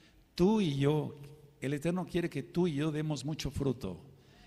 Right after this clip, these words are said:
Entonces, sigamos repartiendo tarjetas, sigamos repartiendo C Ds, sigamos repartiendo D V Ds, sigamos, eh, repartiendo cartas como las que he mencionado en hebreo y otros idiomas, etcétera. Sigamos compartiendo las páginas de Gozo y Paz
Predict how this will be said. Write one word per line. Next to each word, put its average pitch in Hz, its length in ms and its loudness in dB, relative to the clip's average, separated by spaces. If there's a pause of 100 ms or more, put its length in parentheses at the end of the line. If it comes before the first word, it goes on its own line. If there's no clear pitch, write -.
(160)
Entonces, 131 400 -2
sigamos 160 400 0
repartiendo 147 480 -2
tarjetas, 135 640 -4
sigamos 139 340 -4
repartiendo 135 540 -4
C 123 200 -4
Ds, 135 280 -4
sigamos 135 420 -4
repartiendo 135 420 -6
D 120 120 -4
V 117 120 -4
Ds, 139 380 -4 (280)
sigamos, 151 840 -4
eh, 123 360 -4
repartiendo 123 680 -6
cartas 143 680 -4
como 120 200 -8
las 117 140 -8
que 120 120 -4
he - 20 -6
mencionado 127 720 -6 (340)
en 117 140 -8
hebreo 131 420 -2
y 135 60 -2
otros 131 320 -8
idiomas, 135 640 -6
etcétera. 143 420 -6
Sigamos 151 400 -6
compartiendo 139 560 -8
las 123 140 -8
páginas 127 380 -6
de 113 80 -8
Gozo 123 200 -6
y 110 60 -2
Paz 131 400 -6